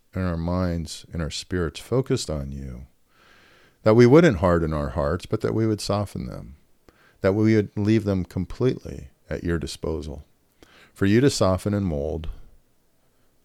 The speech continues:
as you see fit, that we would be submitted to your will, and that we would know you more. So, Father, I pray as we read and as we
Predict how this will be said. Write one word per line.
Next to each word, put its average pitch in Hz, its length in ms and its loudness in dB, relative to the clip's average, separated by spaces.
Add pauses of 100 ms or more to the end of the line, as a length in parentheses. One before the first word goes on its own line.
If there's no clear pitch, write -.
as 92 200 0
you 98 100 4
see 95 200 0
fit, 80 380 -2 (1000)
that 90 140 2
we 98 120 2
would 92 100 2
be 90 100 0
submitted 98 460 0
to - 120 -6
your 101 160 0
will, 69 380 -6 (1600)
and 92 100 0
that 87 140 2
we 87 100 2
would 80 180 0
know 82 220 0
you 78 460 -4 (1080)
more. 73 460 -8 (1080)
So, 117 140 4
Father, 113 360 6
I 101 60 4
pray 113 320 4
as 101 160 2
we 90 120 2
read 85 420 0
and 82 120 -2
as 76 120 -8
we 78 260 -2